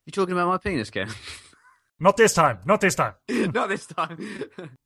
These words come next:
Speaker 2: Uh, he ain't heavy. He ain't heavy. He's my father, which is like a time travel <laughs> movie. And, uh, He's a Woman, She's a Man, which, and Comrades, Almost a Love Story. Two big comedies for two latter ones. Anita, Anita Yuen and,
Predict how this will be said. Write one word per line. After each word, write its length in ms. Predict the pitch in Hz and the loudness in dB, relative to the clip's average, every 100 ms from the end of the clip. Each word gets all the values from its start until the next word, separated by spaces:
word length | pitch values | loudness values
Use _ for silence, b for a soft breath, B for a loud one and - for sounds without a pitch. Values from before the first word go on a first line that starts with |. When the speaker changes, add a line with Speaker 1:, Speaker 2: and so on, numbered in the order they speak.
| _ | _
Speaker 2:
Uh, 240 | 127 131 127 | -2 0 2
he 120 | 156 | 2
ain't 200 | 151 147 | 2 2
heavy. 180 | 151 147 | 0 0
He 320 | 143 160 151 | -4 0 2
ain't 240 | 139 139 | 2 -2
heavy. 300 | - 147 151 | -2 -2 0
He's 180 | 139 127 | -2 -2
my 140 | 127 | -2
father, 360 | 117 131 143 170 | -2 -2 -2 -2
which 200 | 131 - | -6 -8
is 100 | 117 | -10
like 160 | 117 98 | -10 -10
a 20 | |
time 300 | - 120 131 | -8 -8 -8
travel 300 | - 147 151 | -6 -4 -2
<laughs> 20 | |
movie. 320 | 165 160 139 B B B - | -2 -2 -6 B B B -4
And, 300 | 127 127 123 | -2 0 0
uh, 80 | |
He's 220 | 120 160 156 | 0 0 2
a 40 | |
Woman, 300 | 147 151 131 | 4 4 4
She's 240 | - 127 | 0 -2
a 60 | 113 | -4
Man, 320 | 113 110 98 | -4 -4 -4
which, 180 | 101 95 | -6 -10
and 320 | 120 113 107 | -8 -6 -8
Comrades, 500 | - 127 123 113 110 | -4 -4 0 -2 -2
Almost 340 | 110 107 110 120 | -6 -6 -6 -4
a 40 | |
Love 220 | 107 104 | -4 -4
Story. 340 | - 101 92 98 | -4 -6 -6 -10
Two 600 | - 139 139 135 127 104 - | -6 -2 0 2 0 -2 -4
big 300 | 123 98 98 _ | -4 -4 -8 _
comedies 460 | - 104 98 95 | -4 -4 -6 -14
for 100 | - | -12
two 220 | 120 113 98 | -8 -8 -6
latter 260 | 95 - | -8 -8
ones. 300 | 92 90 95 | -10 -8 -8
Anita, 480 | 107 107 - 107 101 B B B B 147 | -8 -8 -2 -2 -2 B B B B -2
Anita 280 | 151 147 | 0 2
Yuen 480 | 131 131 127 123 123 | 0 2 2 2 0
and, 540 | 117 117 110 107 104 | -2 -6 -6 -4 -6